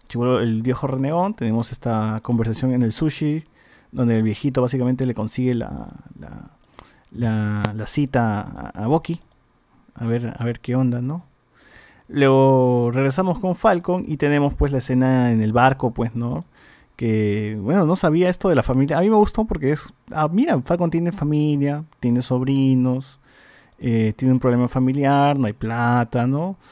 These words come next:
Este, quiere, su hermana quiere vender el barco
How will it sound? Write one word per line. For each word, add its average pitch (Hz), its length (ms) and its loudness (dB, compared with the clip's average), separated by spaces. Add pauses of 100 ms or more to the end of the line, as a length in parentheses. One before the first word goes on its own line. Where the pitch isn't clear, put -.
(320)
Este, 107 1080 -8 (220)
quiere, 113 320 2
su - 100 -4
hermana 113 260 0
quiere 120 180 0
vender 110 200 2
el 107 120 0
barco 143 480 -2